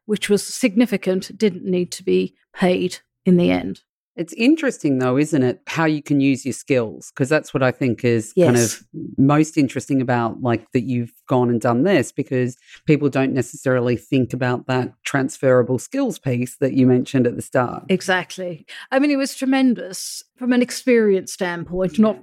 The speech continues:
Speaker 1: because the retail client lost so much money, but to see the regulations playing out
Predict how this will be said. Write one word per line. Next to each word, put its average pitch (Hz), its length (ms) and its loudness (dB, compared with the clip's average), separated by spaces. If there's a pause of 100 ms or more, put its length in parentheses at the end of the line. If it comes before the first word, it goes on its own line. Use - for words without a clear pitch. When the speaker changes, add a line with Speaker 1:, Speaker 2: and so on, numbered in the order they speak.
(200)
Speaker 1:
because 190 340 -4
the 185 140 -4
retail 180 420 0
client 190 320 -2
lost 196 200 -4
so 185 100 -2
much 185 220 -6
money, 185 280 -2
but 226 720 -2 (100)
to 277 140 0
see 277 540 2
the 226 160 -2
regulations 208 760 0
playing 196 460 2
out 175 520 -4